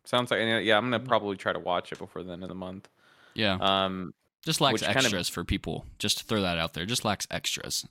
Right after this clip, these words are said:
Speaker 3: is why I'm giving it minus two.
Speaker 1: Oh,
Speaker 3: I
Speaker 1: so they
Speaker 3: didn't
Speaker 1: never
Speaker 3: say that.
Speaker 1: added any, no,
Speaker 3: It's not a
Speaker 1: no
Speaker 3: loaded
Speaker 1: extra, no
Speaker 3: package.
Speaker 1: extras.
Speaker 3: Bare bones.
Speaker 1: Okay.
Speaker 3: It's a Paramount release. As much as
Speaker 1: Yeah,
Speaker 3: we like
Speaker 1: which
Speaker 3: Paramount and they do some cool stuff, it's just bare bones
Speaker 1: Yeah.
Speaker 3: packaging and release.
Speaker 1: Yeah,
Speaker 3: But yeah.
Speaker 1: unfortunately.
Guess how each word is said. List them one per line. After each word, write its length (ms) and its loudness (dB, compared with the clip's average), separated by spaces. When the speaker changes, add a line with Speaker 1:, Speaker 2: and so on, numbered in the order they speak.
Speaker 3:
is 160 0
why 140 2
I'm 120 0
giving 180 0
it 80 -4
minus 320 -4
two. 80 6
Speaker 1:
Oh, 40 8
Speaker 3:
I 20 0
Speaker 1:
so 120 0
they 80 4
Speaker 3:
didn't 60 4
Speaker 1:
never 140 4
Speaker 3:
say 60 8
that. 120 8
Speaker 1:
added 200 2
any, 440 0
no, 240 0
Speaker 3:
It's 140 2
not 140 2
a 60 6
Speaker 1:
no 80 2
Speaker 3:
loaded 240 4
Speaker 1:
extra, 220 2
no 120 -2
Speaker 3:
package. 240 -2
Speaker 1:
extras. 160 -8
Speaker 3:
Bare 240 2
bones. 500 0
Speaker 1:
Okay. 100 -16
Speaker 3:
It's 140 -4
a 40 -2
Paramount 500 -2
release. 440 -6
As 140 -2
much 160 2
as 60 6
Speaker 1:
Yeah, 120 8
Speaker 3:
we 60 2
like 140 0
Speaker 1:
which 100 -2
Speaker 3:
Paramount 480 0
and 140 -2
they 100 -4
do 160 -2
some 240 -6
cool 240 -4
stuff, 480 -4
it's 120 -4
just 260 -4
bare 180 -8
bones 300 -6
Speaker 1:
Yeah. 300 2
Speaker 3:
packaging 160 -6
and 340 -8
release. 480 -10
Speaker 1:
Yeah, 280 -6
Speaker 3:
But 100 -2
yeah. 160 2
Speaker 1:
unfortunately. 360 -12